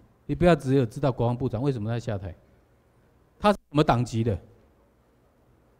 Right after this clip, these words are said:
共和党有人知？哎，你们后面真的要跟上啊！先不要急哈，不是不，无法处理哈，这事情没那么简单的哈，都是。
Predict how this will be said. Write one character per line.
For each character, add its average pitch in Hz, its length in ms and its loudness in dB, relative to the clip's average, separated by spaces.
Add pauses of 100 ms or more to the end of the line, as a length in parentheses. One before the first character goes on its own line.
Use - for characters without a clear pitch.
(260)
共 165 160 4
和 135 120 8
党 113 200 0
有 110 80 -2
人 117 140 0
知？ 120 100 -2
哎， - 1000 -2
你 139 100 4
们 180 100 6
后 226 200 6
面 190 200 6
真 196 180 0
的 180 140 6
要 185 80 0
跟 185 300 -4
上 156 260 -2 (1300)
啊！ 123 340 -2 (1000)
先 190 140 -4
不 190 80 2
要 170 140 6
急 107 340 -6
哈， 98 240 -4 (440)
不 180 80 -4
是 175 180 -2
不， 151 200 -10 (140)
无 160 40 0
法 131 160 2
处 147 200 -2
理 104 180 -2
哈， 92 160 -6 (1120)
这 185 100 -6 (280)
事 175 260 -6
情 120 180 -2
没 117 180 2
那 147 80 0
么 131 100 2
简 90 240 -4
单 107 180 -4
的 101 140 -4
哈， 95 220 -6 (460)
都 123 100 -4
是。 123 280 -2